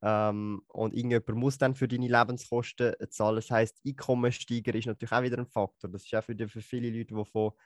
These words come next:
Deutschland, Österreich oder anderen Ländern in die Schweiz kommen, ist auch Einkommen ein grosser Faktor, dass sie einfach mehr verdienen, mehr prozentual sparen können, als auch mehr in absoluten Zahlen können sparen.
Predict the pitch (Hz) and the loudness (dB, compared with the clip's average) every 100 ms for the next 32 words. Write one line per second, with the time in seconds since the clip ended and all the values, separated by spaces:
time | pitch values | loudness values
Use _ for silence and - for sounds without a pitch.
0 | _ - 120 - 110 - 117 - 113 107 | _ -4 -2 0 0 0 -6 -4 -2 0
1 | - 110 113 110 110 104 104 - 110 - | 4 4 2 0 0 0 -4 -8 -8 -4
2 | 110 113 101 127 - 127 120 120 117 117 | -2 0 0 0 -2 -2 0 0 0 0
3 | - - 110 - 104 - 101 - 107 - | -4 0 0 0 -8 -4 -6 -2 -6 -4
4 | 98 110 117 117 - _ _ _ - 107 | -6 -2 0 0 -4 _ _ _ -2 -2
5 | - 127 - 123 117 113 113 - 110 110 | 0 -2 0 -4 0 0 0 2 4 4
6 | 117 113 - 101 110 104 98 101 101 98 | 2 -2 2 0 2 4 4 2 -2 -2
7 | 95 113 - 127 123 117 - 117 113 113 | 0 0 0 -8 -8 -8 -4 0 0 -2
8 | 107 - 104 104 107 | -10 -6 2 4 4